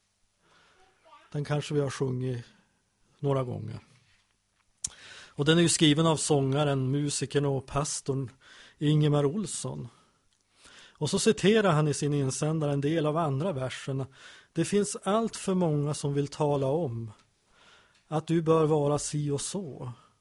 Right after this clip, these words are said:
Gud fader själv, han accepterar dig ändå. Det kan du lita på." Och han menar att, han skriver liksom i sin insändare att det, det är någonting som skaver när,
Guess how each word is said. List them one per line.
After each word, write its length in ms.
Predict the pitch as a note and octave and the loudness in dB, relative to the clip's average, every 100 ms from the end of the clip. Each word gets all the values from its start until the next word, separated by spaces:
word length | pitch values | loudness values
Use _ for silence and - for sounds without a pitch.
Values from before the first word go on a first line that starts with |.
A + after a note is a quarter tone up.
| _ _ _ _ _ | _ _ _ _ _
Gud 260 | E3+ G#3+ E3 | -4 -4 -2
fader 440 | - F3 C#3+ D#3 | 0 0 0 -2
själv, 400 | - F3+ G3 C#3+ | -4 -4 -4 -6
han 180 | D3 G3+ | -6 -8
accepterar 720 | G3 - F#3+ - A3 F#3 D#3 | -10 -10 -12 -8 -6 -4 -4
dig 180 | C#3+ D3 | -4 -4
ändå. 480 | C#3+ E3 D3 A#2+ G#2+ _ _ _ _ _ _ _ | -4 -6 -10 -14 -18 _ _ _ _ _ _ _
Det 180 | - F3+ | -4 -2
kan 240 | F#3 D#3 | -2 -2
du 140 | C3+ C3 | -2 -4
lita 380 | C3+ C3 - C3+ | -6 -8 -8 -10
på." 400 | - F3+ - - _ _ _ _ _ _ _ - - - _ - | -8 -10 -12 -18 _ _ _ _ _ _ _ -20 -20 -20 _ -6
Och 80 | C#3 | 0
han 160 | F#3+ | 2
menar 340 | G#3+ F3+ E3+ F3 | 4 4 4 2
att, 360 | F3 - - E3 | 2 -4 -14 -4
han 140 | E3+ | -4
skriver 320 | - G3 G3 | -4 -4 -4
liksom 280 | E3 D3+ D#3 | -4 -4 -6
i 40 | D3 | -6
sin 180 | D#3 | -6
insändare 640 | D#3 D3+ C3+ D3+ D3 D3 D3 | -4 -4 -6 -6 -4 -4 -4
att 200 | - - - - - - | -6 -18 -20 -20 -20 -16
det, 60 | - - | -16 -4
det 100 | E3 | -2
är 40 | |
någonting 360 | G#3 F#3 E3 E3+ | 0 -2 -4 -6
som 140 | F#3+ | -6
skaver 560 | - - E3+ A#3+ C#3+ C#3 | -8 -4 -4 -2 -4 -4
när, 260 | C3+ C3 | -4 -6